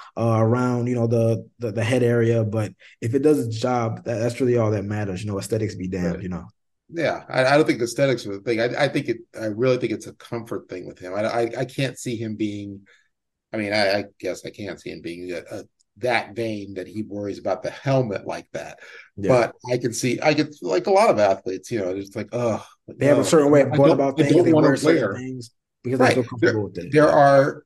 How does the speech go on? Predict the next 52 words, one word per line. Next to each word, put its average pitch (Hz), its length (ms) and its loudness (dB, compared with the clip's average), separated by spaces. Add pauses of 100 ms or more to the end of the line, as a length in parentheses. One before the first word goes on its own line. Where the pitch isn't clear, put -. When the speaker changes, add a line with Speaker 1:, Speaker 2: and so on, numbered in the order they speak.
(120)
Speaker 2:
you 135 160 0
know, 110 80 0
race 113 320 -2
dri-, - 160 -4 (100)
race 120 220 -2
car 127 120 2
drivers 123 360 2
who, 117 260 2
I 113 60 -4
mean, 107 160 -6
Dale 127 180 4
Earnhardt 117 400 -2
for - 80 -10
a 85 40 -10
year, 87 420 -4
or 107 100 -8
you 98 180 -10
think 117 220 -6
right 117 160 -2
to 123 60 -10
the 110 200 2
end, 131 300 0
he 101 60 -14
still 117 260 2
wore, 113 380 4
uh, 101 200 -10
the 113 120 -6
kind 120 200 -4
of 107 60 -2
helmet 120 340 -2
you 117 140 -4
would 110 140 0
see 113 260 -6
more, 113 380 4
like, 104 200 0
in 98 100 -8
the 101 60 -12
sixties 107 400 -6
and 90 100 -16
seventies 120 600 0 (460)
than, 104 600 -2
you 120 100 -4
know, 95 140 -4
the 98 120 -12 (440)
full 110 240 2
thing 107 180 -2
you 104 140 -2
would 98 180 -4
see, 104 680 -2 (140)
you 107 120 -8
know, 90 280 -10 (140)
in 95 300 -14